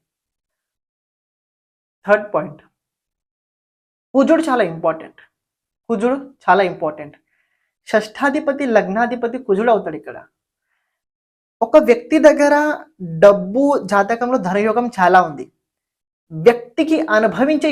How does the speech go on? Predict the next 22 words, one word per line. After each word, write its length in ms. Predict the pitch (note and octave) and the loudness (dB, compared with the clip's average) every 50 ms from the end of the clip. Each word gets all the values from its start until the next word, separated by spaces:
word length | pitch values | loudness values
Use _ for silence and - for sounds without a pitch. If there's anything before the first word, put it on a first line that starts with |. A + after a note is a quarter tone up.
| A#3 A#3 | 2 2
యోగమే 280 | A3+ A3 B3 C4+ D#4 D#4 C#4 | 2 2 2 0 0 -2 -2
లేకపోతే 360 | C4+ C4+ B3 B3 A#3+ A#3 B3 B3+ | -2 -2 -4 -4 -4 -8 -8 -8
ఇప్పుడు 180 | B3+ B3+ B3 B3 | -6 2 2 2
ఆ 40 | A#3 - | 2 2
వ్యక్తి 240 | G#3 G#3+ - - B3+ A#3+ A#3 - | -2 -8 -8 -10 -10 -8 -2 -2
సంపాదిస్తాడు 640 | G#3+ G3+ G3 G3+ A#3 A3+ A#3 A3+ G#3+ - - F3+ D3+ C#3+ | -2 -2 2 2 2 2 2 -2 -6 -6 -8 -8 -6 -6
ఎలా? 120 | C#3 - - _ _ _ _ _ _ _ _ _ _ _ _ _ _ _ _ _ _ _ _ _ _ _ _ _ - | -12 -14 -16 _ _ _ _ _ _ _ _ _ _ _ _ _ _ _ _ _ _ _ _ _ _ _ _ _ -4
ముందు 420 | F#3 G#3+ A#3+ B3 C4 C#4 C#4+ F4 E4+ D#4+ C#4 | 0 0 2 2 2 2 4 4 4 4 4
వ్యక్తికి 380 | B3+ - - - D#4 D#4 D#4 - - | 2 -2 0 -2 -2 -2 -2 2 4
కావాల్సింది 580 | A3 G#3+ A3 A3+ B3 B3+ B3 - B3+ B3+ C4 - - - B3+ | 6 6 8 6 6 4 4 -4 -6 -6 -6 -8 -8 -10 -10
ఇచ్ఛ 340 | B3 - - - - D4 C#4+ C#4+ A3+ | -10 -10 -10 -4 0 0 0 2 2
కావాలి. 340 | F3+ D3+ C#3+ C#3+ C#3 - - _ _ _ _ _ _ _ _ _ F#3+ | -2 -2 -2 -6 -10 -12 -18 _ _ _ _ _ _ _ _ _ -4
మీరు 160 | G3 G3+ G3 A3 B3+ | -2 0 2 4 4
ఏ 20 | C4+ C4+ | 4 4
పని 180 | A#3+ A#3 A#3+ A#3+ B3+ | 2 0 0 0 -2
చేసినా 300 | A#3+ A#3 A#3+ A#3 A#3+ B3 A#3 G#3+ | -4 -4 -4 -4 -4 -4 -4 -4
ముందు 180 | G#3+ G#3+ A#3 A#3 A#3 A#3 | -2 0 0 0 2 4
కావాల్సింది 440 | G3+ G3 G3+ G#3 G#3 G#3+ - A3 A#3 | 4 6 6 4 4 2 -6 -8 -6
మీకు 120 | A#3 A#3+ A#3 | -4 -4 -2
ఒక 100 | A#3 G#3+ G3 G3+ | -2 -2 -4 -4
ఇచ్ఛనే 300 | G3 _ - A3+ A3+ A#3 A#3 | -6 _ -6 -4 -4 -2 0
కావాల్సింది. 480 | F3+ D#3 D#3 D#3 D#3 D#3 - C3+ C3 B2+ | 0 0 0 -2 -6 -6 -14 -20 -20 -20